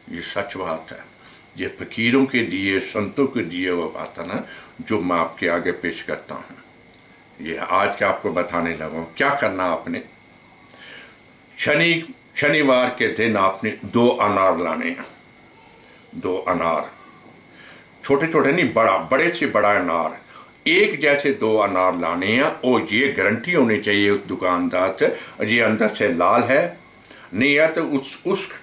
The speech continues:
जैसे आप ले रहे हैं वैसे उसे छलवा कर देखो कि अंदर से वो लाल हैं। वो दो आप अनार ले आइए शनिवार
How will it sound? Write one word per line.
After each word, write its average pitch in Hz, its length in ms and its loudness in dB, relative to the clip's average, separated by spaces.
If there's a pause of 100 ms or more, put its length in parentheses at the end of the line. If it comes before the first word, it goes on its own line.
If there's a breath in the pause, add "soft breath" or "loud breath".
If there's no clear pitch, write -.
जैसे 120 440 0
आप 131 260 2
ले 117 180 4
रहे 143 100 4
हैं 160 80 2
वैसे 117 380 0
उसे 139 260 0
छलवा 104 420 2
कर 127 180 2
देखो - 560 0 (360 loud breath)
कि 135 80 2
अंदर 113 300 2
से - 160 -4
वो 98 220 -2
लाल 92 320 2
हैं। 123 360 -2 (800 loud breath)
वो 120 200 2
दो 110 640 0
आप 95 380 2
अनार 87 420 2
ले 80 140 -2
आइए 95 380 2
शनिवार 85 540 -2